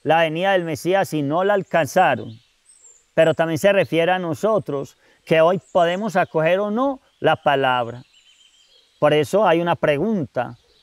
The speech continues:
¿tengo yo embotado el corazón y me resisto a creer? ¿Me resisto a acoger a Dios en mi vida, a dejarme tocar, sanar, liberar y transformar por Él?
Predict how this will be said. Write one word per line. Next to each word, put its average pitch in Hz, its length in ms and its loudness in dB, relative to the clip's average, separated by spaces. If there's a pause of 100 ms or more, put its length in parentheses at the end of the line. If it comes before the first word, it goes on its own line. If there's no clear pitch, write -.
(160)
¿tengo 190 320 2
yo 202 140 2
embotado 175 500 2
el 190 120 -2
corazón 170 680 0 (160)
y 135 80 -2
me 135 160 2
resisto 165 520 -2
a 196 60 4
creer? 175 560 0 (360)
¿Me 156 140 2
resisto 170 460 0
a 220 40 2
acoger 180 280 4
a 196 100 2
Dios 196 260 -2
en 202 140 -4
mi 160 140 -4
vida, 170 600 -2 (360)
a 175 140 0
dejarme 180 320 0
tocar, 180 540 0
sanar, 170 460 0
liberar 175 500 0
y 160 80 -6
transformar 151 680 -4
por 214 200 -6
Él? 262 240 -6